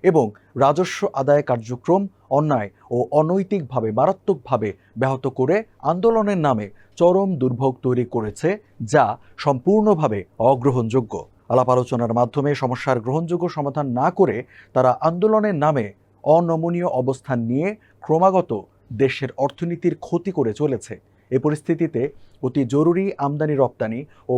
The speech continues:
বৈদেশিক বাণিজ্যের কার্যক্রম চলমান রাখার জাতীয় স্বার্থে সরকার জাতীয় রাজস্ব বোর্ডের আওতাধীন সকল কাস্টমস হাউস, আইসিডি, বন্ড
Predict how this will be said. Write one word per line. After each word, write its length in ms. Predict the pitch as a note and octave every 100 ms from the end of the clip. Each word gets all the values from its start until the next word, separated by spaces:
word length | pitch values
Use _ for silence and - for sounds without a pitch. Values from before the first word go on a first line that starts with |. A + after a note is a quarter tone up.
| A2
বৈদেশিক 440 | D3+ E3+ F3 G3 C#3
বাণিজ্যের 380 | B2+ B2+ B2 C#3 C3
কার্যক্রম 480 | A#2+ A2+ A#2+ C3 A#2
চলমান 400 | A2+ D3+ D#3+ D#3+
রাখার 360 | C3+ A#2+ C3 G#2+ - _ - B2+
জাতীয় 300 | C#3+ F#3+ F#3+ -
স্বার্থে 340 | C#3 - G#2 F2+ _ - -
সরকার 320 | A#2 A#2+ D#3 - _ A#2+
জাতীয় 220 | A#2 A#2+
রাজস্ব 340 | B2 C#3 - F3 D3
বোর্ডের 300 | D3+ D3+ D#3+ C3
আওতাধীন 360 | B2+ A#2+ A#2 G#2 -
সকল 240 | F3 G3 F3+
কাস্টমস 380 | C#3 - C#3+ B2 -
হাউস, 260 | A2+ A#2+ D3 _ _ _ _ _ -
আইসিডি, 880 | D3 E3+ F3 - D3 B2+ G#2+ C#3 A2+ - _ _ -
বন্ড 300 | A#2 D3+